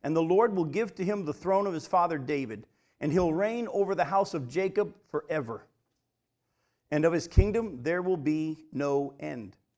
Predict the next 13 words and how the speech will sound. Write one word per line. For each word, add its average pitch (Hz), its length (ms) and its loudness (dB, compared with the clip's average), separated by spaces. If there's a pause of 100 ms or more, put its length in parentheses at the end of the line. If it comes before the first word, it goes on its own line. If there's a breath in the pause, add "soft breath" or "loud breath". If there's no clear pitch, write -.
(640)
Mary 180 300 6
said 180 220 4
to 160 80 0
the 160 100 0
angel, 175 480 0
"How 190 160 4
will 240 160 2
this 185 200 -2
be, 226 260 -2
since 185 260 -2
I'm 190 180 2
a 175 60 0
virgin?" 156 520 0